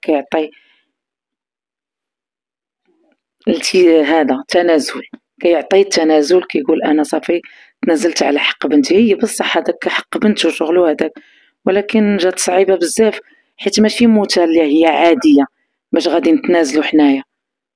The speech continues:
ماشي قضية اللي عادية، ضرباتها طونوبيل على غفلة وصافي وتنازل. تكرفصات عاد ماتت.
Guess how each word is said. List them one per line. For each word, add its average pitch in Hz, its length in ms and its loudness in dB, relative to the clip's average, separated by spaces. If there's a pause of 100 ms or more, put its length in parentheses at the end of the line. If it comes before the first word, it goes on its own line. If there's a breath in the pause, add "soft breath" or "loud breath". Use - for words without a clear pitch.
(280)
ماشي - 160 -2
قضية 185 320 0
اللي 175 220 4
عادية، 156 560 2 (640 soft breath)
ضرباتها 180 400 0
طونوبيل 160 580 0
على 147 420 0
غفلة 147 680 -2
وصافي 160 360 -2
وتنازل. 147 480 -2 (440)
تكرفصات - 580 2
عاد 185 220 0
ماتت. 147 480 0